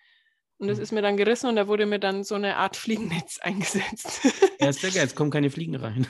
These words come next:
Speaker 1: <laughs> Ja, genau, Gott sei Dank.
Speaker 2: Ich kenn das, dieses Bauch-,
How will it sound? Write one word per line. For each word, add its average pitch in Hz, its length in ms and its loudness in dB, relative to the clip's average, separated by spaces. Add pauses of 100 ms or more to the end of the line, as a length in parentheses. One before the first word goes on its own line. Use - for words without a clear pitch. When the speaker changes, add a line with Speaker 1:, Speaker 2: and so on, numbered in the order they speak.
Speaker 1:
<laughs> 202 240 2
Ja, 240 340 6
genau, 208 460 0
Gott 220 160 -2
sei 226 100 0
Dank. 165 300 -8 (160)
Speaker 2:
Ich 311 200 8
kenn 247 200 4
das, 160 160 2
dieses 139 340 -4
Bauch-, 135 260 0